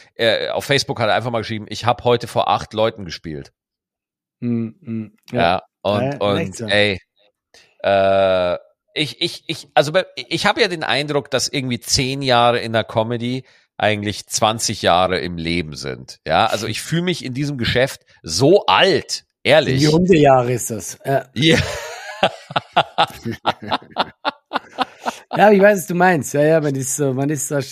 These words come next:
Speaker 2: man wird da schon dann auch sehr abgebrüht. Man hat alles gesehen. Alles
Speaker 1: Man
Speaker 2: Leid.
Speaker 1: wundert, man, man, man
Speaker 2: <laughs>
Speaker 1: wundert sich auch nicht mehr.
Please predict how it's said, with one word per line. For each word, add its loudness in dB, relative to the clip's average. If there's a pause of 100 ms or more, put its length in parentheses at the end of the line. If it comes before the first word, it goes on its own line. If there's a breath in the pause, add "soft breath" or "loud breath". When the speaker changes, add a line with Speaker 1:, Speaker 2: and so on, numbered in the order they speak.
(160)
Speaker 2:
man 0
wird 0
da 0
schon -4
dann 0
auch -2
sehr -4
abgebrüht. -4
Man -2
hat -4
alles -2
gesehen. -10 (840)
Alles 4
Speaker 1:
Man 4
Speaker 2:
Leid. 4
Speaker 1:
wundert, -2
man, 2 (340)
man, 2
man 2
Speaker 2:
<laughs> -4
Speaker 1:
wundert 2
sich -2
auch 2
nicht -12
mehr. -10